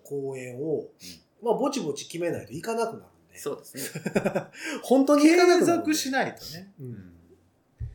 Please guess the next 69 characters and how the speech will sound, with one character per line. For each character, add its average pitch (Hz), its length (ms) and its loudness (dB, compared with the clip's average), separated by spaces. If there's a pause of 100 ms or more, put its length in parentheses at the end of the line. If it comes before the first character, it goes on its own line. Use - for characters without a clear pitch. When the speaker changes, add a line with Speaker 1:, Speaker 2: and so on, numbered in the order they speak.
(360)
Speaker 1:
ん。 - 20 -8
ち 208 80 -4
ょ - 20 0
っ 226 40 0
と 208 80 2
ま 185 140 2
あ、 165 100 -4
ま 190 180 -4
た 147 140 -2
あ 135 40 -2
の、 117 440 -12
Speaker 2:
は 107 120 -4
い。 - 220 -12
Speaker 1:
い 185 100 -8
つ 202 120 -2
も 196 240 2
通 190 60 -16 (100)
り 160 80 4
で 139 40 0
ご 135 120 -2
ざ 139 80 -2
い - 20 -6
ま 123 80 -8
す - 80 -14
け 120 60 -10
ど、 110 120 -14
ち - 100 -14
ょ - 20 -8
っ - 20 -6
と 175 60 -4
今、 185 580 -2 (520)
い 190 160 -6
い - 20 -4
の 156 80 -2
上 127 120 -6
が 135 100 -6
っ 139 100 -18
て 127 80 -8
る 120 80 -12
か - 100 -20
見 110 100 -14
ま 113 120 -12
し - 80 -12
ょ - 40 -20 (600)
う - 20 -20
よ。 101 60 -20
Speaker 2:
何 101 160 -12
が 80 60 -20
で - 60 -20
す - 80 -20
か？ - 160 -18 (840)
Speaker 1:
あ 123 260 -2
の、 107 480 -14 (1300)
Speaker 2:
あ、 104 220 -4
次 139 140 -6
回 120 200 6
の 92 160 -8
Speaker 1:
次 208 140 -2
回 202 160 8
の 175 60 8
公 196 200 6
演。 190 80 4
Speaker 2:
公 185 60 2
演 185 60 -2
の 180 60 -2
ね。 226 320 -4
Speaker 1:
う 139 40 -14
ん。 131 40 -12
Speaker 2:
う 127 40 -12